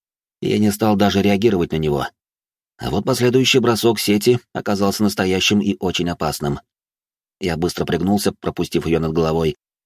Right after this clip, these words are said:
и мгновенно перечеркнул тарном размытую энергетическую нить, тянущуюся от девушки к ловчей снасти. Сеть была рунным предметом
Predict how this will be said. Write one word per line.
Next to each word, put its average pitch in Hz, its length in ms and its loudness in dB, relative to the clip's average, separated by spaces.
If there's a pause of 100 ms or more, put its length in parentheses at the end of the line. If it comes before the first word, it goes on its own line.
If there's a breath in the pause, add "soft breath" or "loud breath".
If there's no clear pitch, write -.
(160)
и 67 100 -2
мгновенно 101 560 2
перечеркнул 98 640 2
тарном 98 460 0
размытую 92 600 2
энергетическую 87 680 -2
нить, 82 280 -4 (400)
тянущуюся 82 720 -2
от 80 180 -6
девушки 90 420 0
к - 100 -10
ловчей 80 300 -2
снасти. 73 460 -4 (920)
Сеть 101 240 -4
была 98 220 2
рунным 101 320 4
предметом 98 560 0